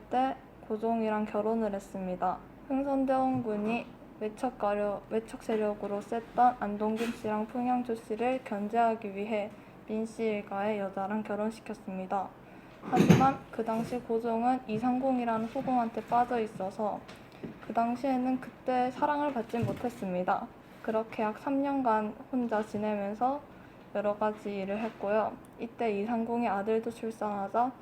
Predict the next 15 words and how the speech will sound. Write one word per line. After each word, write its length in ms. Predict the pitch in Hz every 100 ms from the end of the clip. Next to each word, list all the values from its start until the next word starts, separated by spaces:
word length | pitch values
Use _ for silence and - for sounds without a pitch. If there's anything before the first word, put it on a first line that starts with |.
| - - - -
점점 440 | 214 208 220 220
더 160 | 226 226
이상공한테 760 | 208 226 220 220 208 208 -
사랑, 400 | 220 240 233 233 -
이상공만 760 | 214 240 240 247 254 240 262 262 - -
관심을 480 | - 202 214 214 208
가지게 340 | 202 196 208 196
돼서 380 | 196 226 240 262 - - - -
민비는 560 | 226 233 233 220 214
더 220 | 226 226 - -
혼자가 340 | 262 254 233
됐습니다. 680 | 208 208 - 185 175 196 185 - - - - -
이때 300 | 262 254 269
외로움이 640 | 233 208 208 220 214 214 240
권력욕으로 840 | - 208 220 233 214 196 196 233